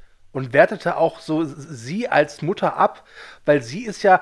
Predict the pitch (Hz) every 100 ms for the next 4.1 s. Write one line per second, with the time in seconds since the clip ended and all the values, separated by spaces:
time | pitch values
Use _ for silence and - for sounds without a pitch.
0 | - - - 185 185 185 208 233 180 165
1 | 170 175 165 - 175 190 175 180 175 -
2 | 151 170 160 156 147 151 156 147 - 196
3 | - 143 - 165 156 156 175 - - -
4 | 160